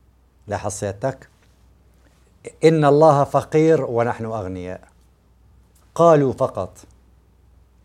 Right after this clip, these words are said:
آية أخرى، و-، يعني، "قالوا يد الله مغلولة،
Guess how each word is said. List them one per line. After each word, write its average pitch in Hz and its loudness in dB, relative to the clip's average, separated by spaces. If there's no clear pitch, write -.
آية 165 4
أخرى، 117 -4
و-، 131 -6
يعني، 117 -2
"قالوا 156 6
يد 160 4
الله 151 6
مغلولة، 117 0